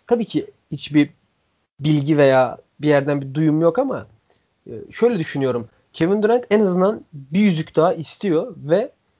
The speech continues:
kendisini hani basketbolu bıraktıktan sonra belki ilk ona, ilk beşe yazılmasını isteyecek hırsta bir oyuncu olduğunu düşünüyorum. Achilles'den böyle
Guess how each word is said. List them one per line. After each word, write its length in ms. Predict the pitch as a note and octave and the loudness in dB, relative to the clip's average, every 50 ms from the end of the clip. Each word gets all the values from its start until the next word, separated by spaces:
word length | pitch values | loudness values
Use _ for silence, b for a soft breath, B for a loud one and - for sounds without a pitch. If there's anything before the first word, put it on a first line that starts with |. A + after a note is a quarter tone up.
| _ _ _ _ - | _ _ _ _ -8
kendisini 640 | - D3 D3+ D#3+ E3 D#3+ - - E3+ F3+ F3+ E3 - | -4 -4 -2 -2 -4 -4 -4 -4 -4 -4 -4 -6 -6
hani 280 | C#3 D3 C#3+ C#3 C3+ - _ _ _ _ _ _ _ _ _ _ _ _ _ _ _ - | -4 -4 -2 -2 -4 -6 _ _ _ _ _ _ _ _ _ _ _ _ _ _ _ -4
basketbolu 520 | C#3+ D3 C#3 - D#3+ D#3 - D#3+ E3 D#3 D3 | -2 -2 -2 -2 -6 -6 -4 -2 -2 0 2
bıraktıktan 600 | D3 C#3+ C#3+ - - D3+ - _ - E3 D#3 C#3+ | 0 0 -2 -4 -10 -14 -8 _ -2 -2 -2 -2
sonra 420 | - - C3+ C3 C3 B2+ A#2+ A2+ _ _ _ _ _ _ _ _ _ _ _ _ _ _ _ _ _ _ _ _ _ _ _ _ - - | -4 -8 -8 -6 -6 -8 -8 -10 _ _ _ _ _ _ _ _ _ _ _ _ _ _ _ _ _ _ _ _ _ _ _ _ -10 -4
belki 520 | - D3+ D3 C#3+ C#3 - D3+ D3 D3 - _ _ _ - | -2 0 0 0 -2 -2 -4 -4 -4 -4 _ _ _ -6
ilk 280 | D#3 D3 C3+ - - | -6 -6 -4 -2 -2
ona, 180 | D#3+ D#3 D#3 - | 0 0 0 0
ilk 260 | D3+ D3 C#3+ _ - | -2 -4 -6 _ 2
beşe 260 | D3+ D3+ C#3+ - F3+ | 2 2 2 2 2
yazılmasını 600 | E3 D#3 C#3 D3 D3+ D3+ D3+ C#3+ - - E3 E3 | 2 2 2 2 0 0 0 0 -2 -2 -4 -4
isteyecek 1000 | - D3 - - - E3+ E3 D3+ C#3+ - _ _ - C#3 D#3+ - E3+ - - _ _ _ _ _ | -4 -8 -12 -12 -8 -8 -8 -8 -8 -12 _ _ -4 0 0 0 0 -2 -14 _ _ _ _ _
hırsta 520 | - - - D3+ C#3 - - - F#3 D#3+ | -12 -8 -6 -6 -6 -4 0 0 2 2
bir 40 | D#3+ | 2
oyuncu 320 | D3+ C#3+ C#3 C3+ B2+ C#3 | 2 2 0 -2 -4 -4
olduğunu 340 | A2 C3+ C3+ B2+ B2+ B2+ B2+ | -4 -2 -2 -2 -4 -6 -8
düşünüyorum. 300 | A2+ - - B2+ B2 B2+ - | -8 -8 -8 -8 -6 -6 -6
Achilles'den 520 | C3 - - - D3 C#3 D3 C#3+ C#3+ C3 | -6 -6 -4 -4 -2 0 0 0 0 2
böyle 320 | C#3 D3 D3+ D3 C#3+ C3+ | 4 4 4 4 2 0